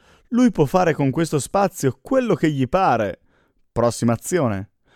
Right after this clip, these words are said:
La prossima azione è ottenere due di questi piani e con essi racchiudere uno spazio. Due piani, due parti di spazio bidimensionale.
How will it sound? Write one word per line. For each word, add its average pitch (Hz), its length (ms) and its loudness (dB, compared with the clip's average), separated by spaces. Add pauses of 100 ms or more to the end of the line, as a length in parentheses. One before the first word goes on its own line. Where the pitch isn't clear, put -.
(200)
La 185 100 0
prossima 196 400 2
azione 190 420 0
è 123 80 2
ottenere 147 640 0
due 196 240 -4
di 175 80 -4
questi 151 360 -6
piani 113 480 -4 (280)
e 113 120 -4
con 113 200 -2
essi 107 480 -8
racchiudere 170 640 -6
uno 170 160 -6
spazio. 95 680 -8 (360)
Due 196 240 0
piani, 113 440 0 (160)
due 120 220 2
parti 120 360 -2
di 131 80 -8
spazio 123 460 -4
bidimensionale. 139 840 -2